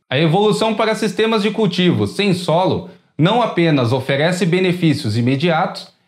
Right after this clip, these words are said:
em termos de produtividade e eficiência, mas também apresenta uma via promissora para a agricultura mais sustentável, capaz de atender às demandas futuras por alimentos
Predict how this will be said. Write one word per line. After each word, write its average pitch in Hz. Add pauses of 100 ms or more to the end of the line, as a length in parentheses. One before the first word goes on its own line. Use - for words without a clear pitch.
em 180
termos 127
de 110
produtividade 131
e 117
eficiência, 170 (320)
mas 180
também 208
apresenta 139
uma 151
via 151
promissora 185 (220)
para 160
a 175
agricultura 175
mais 147
sustentável, 160 (420)
capaz 196
de 220
atender 165
às 143
demandas 117
futuras 175
por 123
alimentos 151